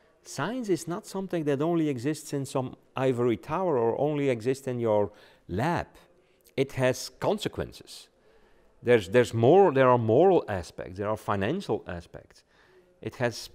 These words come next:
possible consequences on people's health and, and, and, and on the economy, obviously, and so on.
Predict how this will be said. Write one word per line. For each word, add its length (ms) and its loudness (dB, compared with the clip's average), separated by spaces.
possible 300 -2
consequences 640 -2
on 180 -2
people's 340 -4
health 480 -4
and, 200 -8
and, 300 -8
and, 380 -6
and 400 -4
on 140 -4
the 80 4
economy, 640 2
obviously, 680 -6
and 200 -10
so 180 -14
on. 160 -12